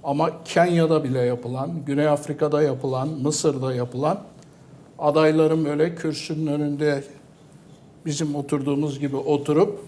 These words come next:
orada da gazetecilerden halkın önünde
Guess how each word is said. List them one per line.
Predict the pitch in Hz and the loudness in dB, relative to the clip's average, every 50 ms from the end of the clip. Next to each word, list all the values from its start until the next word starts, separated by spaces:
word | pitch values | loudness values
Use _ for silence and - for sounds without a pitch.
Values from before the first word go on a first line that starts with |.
| - - - | -12 -6 -4
orada | 139 139 143 143 147 156 | -2 -2 -2 0 2 4
da | 160 160 | 4 4
gazetecilerden | 151 151 147 139 156 165 156 - 156 143 131 143 143 151 147 139 127 127 165 175 190 - - - - - - - - - - - | 4 2 0 2 0 0 0 0 -2 -2 -2 -2 -2 -2 -2 -2 -2 -2 -2 -2 -2 -4 -8 -14 -18 -20 -20 -20 -20 -20 -14 -2
halkın | - 139 147 151 147 151 - 196 | 2 4 4 4 4 4 4 4
önünde | 185 165 160 156 143 139 139 139 160 190 226 | 6 6 4 4 4 2 2 2 0 0 0